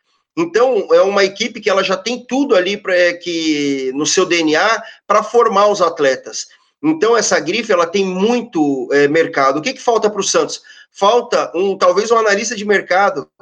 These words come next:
falta um comercial de mercado pra, pra trabalhar a venda desses atletas que talvez a equipe sub-vinte e três do Santos, é, o Santos já poderia tá trabalhando,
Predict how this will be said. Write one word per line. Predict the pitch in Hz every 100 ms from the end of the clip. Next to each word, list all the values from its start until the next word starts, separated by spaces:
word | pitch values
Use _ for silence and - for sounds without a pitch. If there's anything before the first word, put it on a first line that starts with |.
| _ _ _
falta | 180 214 214
um | 208
comercial | 214 202 208 - 196 214
de | 196
mercado | 170 - 196 -
pra, | 202 -
pra | 214
trabalhar | 202 202 185 202
a | 226
venda | 147 226 220
desses | 180 175 156
atletas | 160 156 180 214 175 - - -
que | -
talvez | 196 180 156 185 175 -
a | 156
equipe | 156 156 196
sub-vinte | 165 185 165 165 -
e |
três | 170 180 160
do | 143
Santos, | - 196 220 220 - - _ _ _
é, | 151 156 151
o |
Santos | 151 196 202
já | 185 202
poderia | 208 - _ 202 208
tá | 214
trabalhando, | 208 196 185 170 202 214